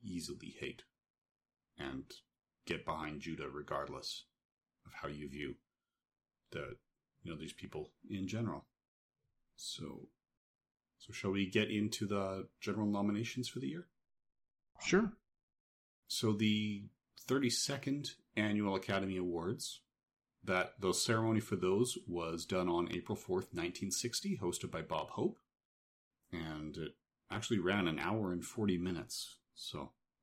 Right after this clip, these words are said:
Speaker 1: these were still in the shorter days. We forgot to mention last month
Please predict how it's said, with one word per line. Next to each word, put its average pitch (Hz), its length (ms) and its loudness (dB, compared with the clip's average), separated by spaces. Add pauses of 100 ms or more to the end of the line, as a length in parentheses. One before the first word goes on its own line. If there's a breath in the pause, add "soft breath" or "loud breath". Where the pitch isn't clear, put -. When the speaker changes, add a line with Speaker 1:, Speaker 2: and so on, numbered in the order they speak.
Speaker 1:
these - 160 -4
were 165 60 0
still 170 160 0
in 170 60 2
the 156 60 2
shorter 170 280 -2
days. 85 220 -2
We 107 100 0
forgot 131 240 2
to 120 100 -6
mention 113 460 0 (920)
last 113 340 2
month 87 280 0